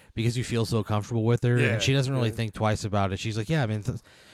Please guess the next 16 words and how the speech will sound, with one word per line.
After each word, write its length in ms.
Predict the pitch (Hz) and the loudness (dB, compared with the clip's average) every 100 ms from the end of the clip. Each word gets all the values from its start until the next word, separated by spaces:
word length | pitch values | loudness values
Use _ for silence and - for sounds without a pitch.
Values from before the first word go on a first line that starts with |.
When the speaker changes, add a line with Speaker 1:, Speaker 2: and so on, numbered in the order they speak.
| - - | -18 -8
Speaker 1:
nerves 300 | 110 143 - | -4 -4 -2
affect 220 | 151 - | -2 0
everybody 280 | 147 143 143 | 0 0 0
differently." 360 | 139 135 101 | 0 2 0
She's 160 | 92 110 | 0 -2
very 240 | 110 117 | 0 2
understanding 580 | 113 104 95 107 101 104 | 2 0 -4 -4 -4 -4
and 80 | 98 | -2
Speaker 2:
Yeah. 60 | 98 | -2
Speaker 1:
accommodating 440 | 101 98 101 92 | 0 0 0 -2
with 100 | 92 | -6
your 100 | 90 | -8
feelings. 500 | 87 98 95 95 95 | -10 -12 -14 -16 -10
Speaker 2:
Uh, 200 | 120 160 | -8 -6
well, 200 | 135 147 | -6 -8
that's, 680 | 123 135 - - - - - | -8 -10 -10 -12 -14 -18 -20